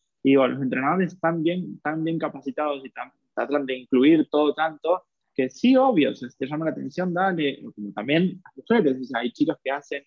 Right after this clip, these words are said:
hockey sobre hielo y van un rato antes, y yo conozco do-, dos como estos casos, que les ha llamado la atención también lo artístico y se han pasado a lo artístico. No lo digo, o sea, lo digo desde un lado cero de competir ni nada, de, "Ay, traigamos la gente de hockey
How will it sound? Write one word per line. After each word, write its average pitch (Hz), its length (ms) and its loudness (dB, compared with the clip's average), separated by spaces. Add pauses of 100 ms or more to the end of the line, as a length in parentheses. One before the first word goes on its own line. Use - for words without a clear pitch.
(160)
hockey 131 260 -2
sobre 123 280 -2
hielo 185 360 4
y 127 100 -8
van 131 220 -8
un 123 80 -2
rato 135 120 -4
antes, 165 340 -2
y 117 80 -2
yo 120 100 -8
conozco 127 340 -6
do-, 135 140 -16 (120)
dos 143 340 2 (600)
como 110 240 -12
estos - 180 -20
casos, 165 320 0
que 127 200 0 (400)
les 131 160 -2
ha 139 80 -2
llamado 147 300 -2
la 139 40 0
atención 139 240 -6
también 135 240 -4
lo 131 80 0
artístico 185 560 -2
y 135 60 -2
se - 120 -14
han 135 120 -10
pasado 143 280 -8
a 139 60 -4
lo 120 60 -12
artístico. 139 500 -6 (220)
No 135 140 -8
lo 131 60 -2
digo, 139 220 -4
o - 40 -16
sea, 113 240 -14 (460)
lo 127 220 -4
digo 156 240 6
desde 143 120 -4
un 123 80 -6
lado 143 200 0
cero 143 280 -2
de 135 120 0
competir 139 500 -2
ni 135 120 -6
nada, 135 180 -4
de, 123 180 -6
"Ay, 127 160 -2
traigamos 123 400 -12
la 123 160 -10
gente 123 180 -6
de - 40 -6
hockey 135 420 0